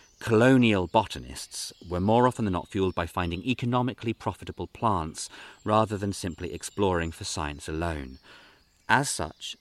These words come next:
Kew have quite rightly asserted that the many plants in theirs and other botanical gardens collections were acquired through an association, direct or indirect, with the exploitation of indigenous communities.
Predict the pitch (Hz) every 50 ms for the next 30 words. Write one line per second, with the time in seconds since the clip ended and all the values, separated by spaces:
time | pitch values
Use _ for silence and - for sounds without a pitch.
0 | _ _ _ - - 107 101 107 107 104 107 104 - - - - 117 120 117 -
1 | 104 101 95 - - - 101 107 110 - - - 78 73 71 - - 78 - _
2 | _ - - _ _ - 87 78 87 90 95 98 113 120 - 113 104 92 90 69
3 | - - 117 113 98 87 82 85 82 98 98 113 113 - 113 113 - 117 - 98
4 | - - 98 92 90 - 90 - - 85 85 82 80 78 - - 80 76 71 -
5 | - 78 73 73 - - - - - - - - - - 87 90 92 95 104 -
6 | - - 101 85 78 76 76 78 - - - - 90 82 85 95 104 - - 110
7 | 110 - - 101 87 80 78 - - 76 76 78 85 95 117 143 - - - 147
8 | 151 156 - - 135 127 90 76 71 71 69 - - - - - - - - _
9 | - - - 90 82 - 92 - 87 95 - - - - 101 101 95 - - 85
10 | 76 - - - 76 76 73 _ _ _ _ _ - - 87 85 90 87 85 87
11 | 80 73 76 73 71 71 - - - - 78 73 73 67 67 - - 67 - -
12 | -